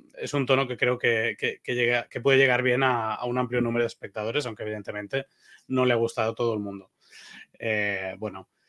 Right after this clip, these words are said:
eh, por lo demás, eh, más o menos a, a vuestras anteriores palabras me remito. O sea que yo le pondré, mira, voy a hacer un, un Roger, pero un poco un, un, un Roger inverso, en el sentido de que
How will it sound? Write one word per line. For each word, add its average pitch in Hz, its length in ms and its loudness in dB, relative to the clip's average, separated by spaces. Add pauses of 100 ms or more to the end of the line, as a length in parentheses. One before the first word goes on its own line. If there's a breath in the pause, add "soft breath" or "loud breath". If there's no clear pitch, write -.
(240 soft breath)
eh, - 160 -12
por 110 160 -2
lo 120 80 6
demás, 120 500 6
eh, 117 340 0
más 120 200 4
o 123 60 2
menos 123 340 2
a, 113 260 2
a 117 220 0
vuestras 113 680 -2
anteriores 117 420 2
palabras 117 420 2
me 117 120 0
remito. 131 480 4 (480 soft breath)
O - 60 -6
sea 131 220 4
que 120 180 4
yo 127 140 6
le 131 100 6
pondré, 131 1040 6
mira, 117 180 2
voy 110 120 0
a 123 60 0
hacer 131 220 0
un, 127 260 0
un 147 160 0
Roger, 131 320 6
pero 127 140 -4
un 117 80 -4
poco 110 640 -2
un, 127 640 -8
un, 131 280 -6
un 131 160 -8
Roger 127 240 0
inverso, 117 360 -2
en 104 80 -10
el 107 80 -6
sentido 120 360 -2
de 123 120 0
que 113 220 -2